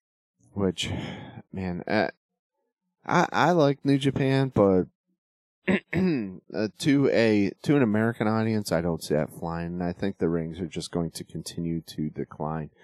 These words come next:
'Cause historically, I mean, American wrestling is focused on storylines, and you've got, even in any sport, you've gotta have a story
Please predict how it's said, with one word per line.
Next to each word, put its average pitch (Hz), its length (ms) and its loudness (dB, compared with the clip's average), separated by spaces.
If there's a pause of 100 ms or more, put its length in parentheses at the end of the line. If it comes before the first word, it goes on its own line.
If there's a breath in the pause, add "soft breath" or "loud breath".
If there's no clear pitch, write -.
(300 loud breath)
'Cause 113 340 2
historically, 147 880 0
I 104 140 -4
mean, 98 200 -2
American 98 460 -2
wrestling 87 420 -2
is 78 160 -4
focused - 540 -2
on 80 200 -4
storylines, 80 920 -2
and 85 400 -4 (800 soft breath)
you've 127 240 -2
got, 151 320 4
even 240 380 4
in 139 240 2 (180)
any 110 240 2
sport, 85 400 -2
you've 101 220 -2
gotta 110 300 4
have 95 340 2
a - 100 -2
story 82 760 -2